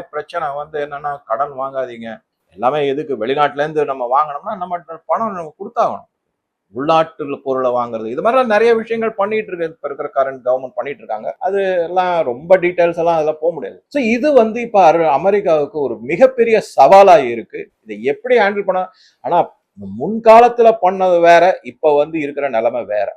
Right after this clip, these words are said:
அதுதான், அதை தான் நம்ம புரிஞ்சுக்கணும். ஏன் அப்படின்னாக்கா, மற்ற நாடுகள் வளர்ந்துகிட்டு வருது, குறிப்பா வந்து சைனா, இந்தியா, அதெல்லாம் ரொம்ப, ரொம்ப நல்லா வளர்ந்துகிட்டு வராங்க. அதனால, அதனால அதெல்லாம் அமெரிக்காவுக்கு ஒரு சேலஞ்சா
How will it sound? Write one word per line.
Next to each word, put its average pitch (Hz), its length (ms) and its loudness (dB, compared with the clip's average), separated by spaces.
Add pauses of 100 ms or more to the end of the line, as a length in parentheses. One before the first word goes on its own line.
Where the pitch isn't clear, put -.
(140)
அதுதான், 104 380 -4
அதை 120 140 0
தான் 147 200 4
நம்ம 117 200 -8
புரிஞ்சுக்கணும். 147 460 -6
ஏன் 233 180 4
அப்படின்னாக்கா, 123 560 -6 (300)
மற்ற 170 360 2
நாடுகள் 262 500 4
வளர்ந்துகிட்டு 175 480 2
வருது, 92 180 -16 (360)
குறிப்பா 160 420 2
வந்து 170 240 -2 (120)
சைனா, 147 320 -2 (160)
இந்தியா, 139 320 2 (300)
அதெல்லாம் 131 360 -2
ரொம்ப, 208 240 2 (640)
ரொம்ப 180 220 -4
நல்லா 233 280 2
வளர்ந்துகிட்டு 160 540 2
வராங்க. 107 240 -2
அதனால, - 340 -18 (260)
அதனால 170 300 0
அதெல்லாம் 196 320 2
அமெரிக்காவுக்கு 180 520 0
ஒரு 143 140 -2 (120)
சேலஞ்சா 143 440 2